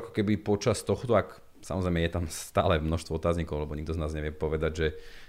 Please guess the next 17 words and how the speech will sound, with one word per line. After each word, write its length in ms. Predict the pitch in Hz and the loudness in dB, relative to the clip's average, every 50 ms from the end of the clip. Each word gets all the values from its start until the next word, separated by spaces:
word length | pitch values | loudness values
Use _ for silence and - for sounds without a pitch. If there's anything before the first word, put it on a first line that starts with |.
| - - | -16 -12
či 160 | - - - | -10 -6 -4
to 80 | - 90 | -2 -2
bude 160 | 80 90 85 | 0 2 2
realizované 640 | 85 82 82 82 85 85 85 85 82 82 85 82 80 | 4 4 6 4 4 4 2 2 2 2 2 2 2
a 20 | |
v 80 | 78 80 80 | 0 0 -2
akej 160 | - 98 85 | 0 0 0
miere. 400 | 82 80 80 82 87 92 98 - - - - - - - - - - - - - - | 0 2 2 2 2 0 0 -2 -6 -12 -16 -16 -16 -12 -12 -10 -10 -10 -10 -10 -6
A, 560 | - - 76 76 80 80 82 82 85 87 95 | -4 -4 -2 -2 0 0 0 0 0 0 2
ale 80 | 101 110 | 4 6
možno 260 | 131 131 123 117 123 | 6 6 8 6 6
len 80 | 117 110 | 6 6
tak 140 | 110 - - | 4 2 0
skúsiť 320 | - - 107 - - 90 | 0 -2 -2 0 0 0
zo 100 | 82 87 | 2 0
všeobecnosti, 800 | 85 - - 98 90 90 - - 92 85 - - - 85 82 82 | 2 2 2 2 2 2 -2 -2 -4 -4 -4 -2 0 0 0 0
že 160 | 82 82 | 0 2